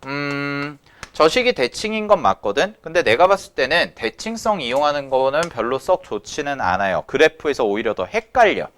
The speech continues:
알겠니? 그래서 쌤이 추천드리는 방법은 뭐냐면 이거 풀 때 치환하세요, 그냥.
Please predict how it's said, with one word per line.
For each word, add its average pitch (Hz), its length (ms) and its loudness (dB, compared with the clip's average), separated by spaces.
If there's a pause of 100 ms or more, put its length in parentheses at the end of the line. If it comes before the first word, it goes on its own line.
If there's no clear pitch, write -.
(960)
알겠니? 127 380 0 (240)
그래서 180 260 4
쌤이 233 320 4
추천드리는 208 680 0
방법은 139 440 0
뭐냐면 101 640 4
이거 117 200 0
풀 - 160 -4
때 143 520 4
치환하세요, 220 760 0
그냥. 87 180 -12